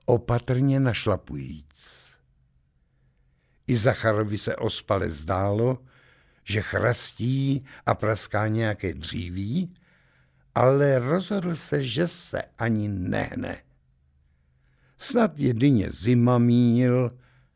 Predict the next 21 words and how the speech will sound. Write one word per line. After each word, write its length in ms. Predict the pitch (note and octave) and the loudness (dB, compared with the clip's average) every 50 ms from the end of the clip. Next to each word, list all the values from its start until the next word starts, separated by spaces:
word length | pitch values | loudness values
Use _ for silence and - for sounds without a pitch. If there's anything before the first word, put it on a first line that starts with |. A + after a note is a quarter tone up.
| _ _ _ _ _ | _ _ _ _ _
a 60 | A#3 | 0
dělá 380 | G3+ G#3+ G#3+ G3 F3+ D#3 C3+ - | 4 6 6 6 6 6 4 2
si 240 | - - C3 - | 2 -2 -2 -2
oheň. 500 | - - F#2+ - D2 - - D2+ - - - - - _ - _ _ _ _ _ _ _ _ _ _ _ _ _ _ _ _ _ _ _ _ _ _ _ _ _ _ _ _ _ _ _ _ _ _ _ _ _ _ _ _ | -2 -4 -4 -4 -4 -4 -6 -8 -8 -10 -12 -14 -18 _ -20 _ _ _ _ _ _ _ _ _ _ _ _ _ _ _ _ _ _ _ _ _ _ _ _ _ _ _ _ _ _ _ _ _ _ _ _ _ _ _ _
Pak 160 | - F2 - | -8 -6 -4
se 140 | - G#2+ A#2+ | -2 0 0
Dina 360 | A#2 A#2+ B2 C#3 D3+ D#3 D3+ | 2 2 4 4 4 4 2
znovu 380 | C3 A2+ A2+ C3+ D3 D#3 D#3+ D#3+ | 0 0 0 0 0 2 0 -2
potichu 440 | D3+ - D#3 D#3 - C3+ A#2 D#3 E3 | 0 -2 -2 -4 -4 -6 -4 -4 0
vykradla. 640 | D3+ C#3+ - - - E2+ D#2+ - - - - - - _ _ _ _ _ _ _ _ _ _ _ _ _ _ _ _ _ _ _ _ _ _ - | 0 0 -2 -2 -4 -4 -4 -6 -8 -10 -12 -16 -20 _ _ _ _ _ _ _ _ _ _ _ _ _ _ _ _ _ _ _ _ _ _ -4
Isachar 600 | G#2+ - - G#2+ - - A2+ G#2 G#2 G2+ G2+ G2 | -2 0 0 0 0 0 0 2 2 2 -2 -4
pootevřel 720 | - - G#2+ G#2 F#2+ D#2 G2 F#2 F2+ E2+ G2 G2 G2+ G2+ | -2 0 0 0 0 0 -2 -2 -2 -2 0 0 0 0
oči 420 | B2+ C3 - - D3+ F3+ E3+ - - - _ _ _ _ _ _ _ _ _ _ _ _ _ _ - | -2 -4 -2 -2 -2 -4 -4 -6 -12 -20 _ _ _ _ _ _ _ _ _ _ _ _ _ _ -4
a 140 | A2 G2+ | -4 -2
viděl 520 | F#2 E2 E2 E2+ C3 D#3 D#3+ G3 F#3+ F#3+ F3+ | -4 -6 -4 -2 -2 0 2 2 2 2 2
nad 180 | F3 B2 - | 0 0 -2
planoucím 800 | - - - - A2 C3 D3+ E3+ F3+ E3+ - - - A#2 G#2+ G2+ - | -4 -8 -6 -2 -2 0 2 0 0 -2 -4 -6 -4 -4 -2 -2 -2
ohněm 460 | A#2 A#2+ B2 B2+ C#3+ C3+ A#2 G2 - | -2 -2 -2 0 0 0 0 0 -2
kotlík 640 | - - - A2+ A2 - - G#2 A2+ B2+ B2+ A#2+ G2 A#2 | -4 -2 -2 -2 -2 -2 -4 -4 -2 -2 -4 -4 -8 -8
s 120 | A2+ A#2 | -8 -4
vodou. 760 | A#2 A2 G2+ F#2+ D#2 - - - - - - - - - - | -2 -2 -2 -2 -2 -4 -8 -8 -8 -10 -12 -14 -16 -20 -20